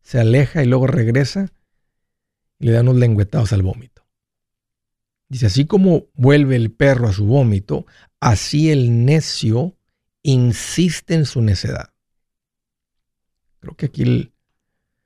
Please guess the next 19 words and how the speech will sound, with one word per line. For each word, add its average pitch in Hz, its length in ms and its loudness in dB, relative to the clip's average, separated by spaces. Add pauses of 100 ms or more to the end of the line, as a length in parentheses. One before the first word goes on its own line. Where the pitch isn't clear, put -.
(680)
consejo 123 380 0
es, 117 80 0
si 113 80 -2
tú 131 160 -2
reconoces 143 500 0
una 139 140 0
persona 127 360 -2
necia, 120 560 -2 (1300)
están 127 240 -2
platicando 117 640 -2
de 107 100 -2
algo, - 320 -10 (560)
y 123 80 -18
tú - 140 -4
le 117 100 2
compartes 113 380 -2
un 123 260 0 (220)
principio 143 1120 -2 (1300)
verdadero, 107 800 2